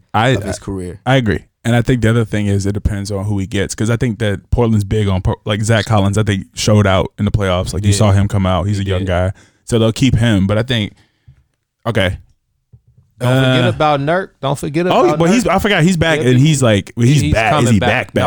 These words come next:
Speaker 3: No,
Speaker 1: though?
Speaker 3: he's not back, back,
Speaker 1: Right.
Speaker 3: but he'll be back.
Speaker 1: That's what I'm
Speaker 3: Yeah,
Speaker 1: saying.
Speaker 3: yeah.
Speaker 2: And that's
Speaker 1: So
Speaker 2: where
Speaker 1: you can't, but you
Speaker 2: Whiteside is
Speaker 1: can't.
Speaker 2: gonna help. Yeah.
Speaker 1: Period.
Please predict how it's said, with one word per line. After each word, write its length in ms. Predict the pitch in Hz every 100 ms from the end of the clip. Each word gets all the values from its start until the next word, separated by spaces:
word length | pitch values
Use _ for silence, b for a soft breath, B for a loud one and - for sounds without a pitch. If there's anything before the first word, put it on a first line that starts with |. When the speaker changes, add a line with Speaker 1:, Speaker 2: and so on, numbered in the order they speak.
| 107
Speaker 3:
No, 40 |
Speaker 1:
though? 100 | 104
Speaker 3:
he's 120 | 135
not 240 | 143 143 117
back, 300 | 156 117 104
back, 160 | 110
Speaker 1:
Right. 100 | 95
Speaker 3:
but 80 | 98
he'll 220 | 120 123
be 180 | 113 131
back. 300 | 104 92 - -
Speaker 1:
That's 140 | 107
what 60 | 101
I'm 40 |
Speaker 3:
Yeah, 40 | 92
Speaker 1:
saying. 200 | 95 78
Speaker 3:
yeah. 140 | 92 80
Speaker 2:
And 80 | 110
that's 180 | 139 147
Speaker 1:
So 60 |
Speaker 2:
where 100 | 143
Speaker 1:
you 60 | 135
can't, 180 | 147 131
but 100 | 127
you 60 |
Speaker 2:
Whiteside 40 | 113
is 60 |
Speaker 1:
can't. 140 | 135 113
Speaker 2:
gonna 140 | 104
help. 240 | 107 98 -
Yeah. 220 | 110 110
Speaker 1:
Period. 400 | 104 147 87 -